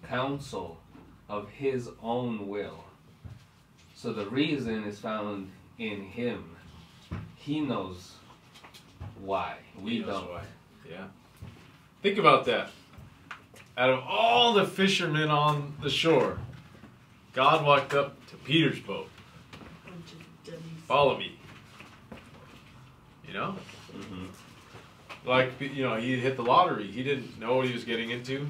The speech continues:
Speaker 2: He, hey, he died on a cross. Peter died terrible death. But he felt that he,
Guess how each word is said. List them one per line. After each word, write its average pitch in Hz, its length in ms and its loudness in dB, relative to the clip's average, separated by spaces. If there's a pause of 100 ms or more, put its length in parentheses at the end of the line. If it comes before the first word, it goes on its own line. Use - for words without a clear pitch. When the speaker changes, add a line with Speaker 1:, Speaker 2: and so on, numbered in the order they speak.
(340)
Speaker 2:
He, 147 260 0
hey, 151 280 6
he - 140 0
died 123 480 6 (240)
on 117 180 -4
a - 40 -12
cross. 131 440 4
Peter 131 340 -4
died 113 420 0 (280)
terrible 127 580 0
death. 101 340 -4 (1120)
But 110 120 -6
he 135 140 -2
felt 127 400 2
that 98 200 -6
he, 110 400 -4